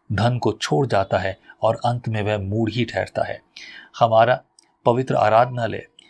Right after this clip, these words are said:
आदि से ऊंचे स्थान पर रखे हुए एक तेजोमय सिंहासन के समान है, जो यहोवा हे इज़राइल के आधार, जितने तुझे छोड़ देते हैं, वे सब लज्जित होंगे। जो तुझसे भटक जाते हैं,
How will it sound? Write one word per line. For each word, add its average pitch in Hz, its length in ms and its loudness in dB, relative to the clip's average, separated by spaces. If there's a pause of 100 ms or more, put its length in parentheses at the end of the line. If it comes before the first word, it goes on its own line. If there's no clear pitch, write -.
(640)
आदि 147 320 6
से 151 340 2
ऊंचे 143 300 2
स्थान 131 420 -2
पर 117 140 2
रखे 113 300 0
हुए 113 260 0
एक 131 240 -2
तेजोमय 120 600 0
सिंहासन 117 560 -2
के 107 160 -2
समान 101 420 0
है, 92 180 -8 (440)
जो 113 320 0 (340)
यहोवा 117 540 2 (300)
हे 147 120 2
इज़राइल 113 360 2
के 113 160 -2
आधार, 101 540 2 (140)
जितने 143 380 -2
तुझे 117 260 0
छोड़ 151 340 -4
देते 113 260 0
हैं, 104 200 -4 (300)
वे 110 380 0 (300)
सब 120 360 0
लज्जित 110 500 0
होंगे। 98 360 -4 (320)
जो 117 140 0
तुझसे 143 580 0
भटक 107 320 -2
जाते 117 380 0
हैं, 107 240 -6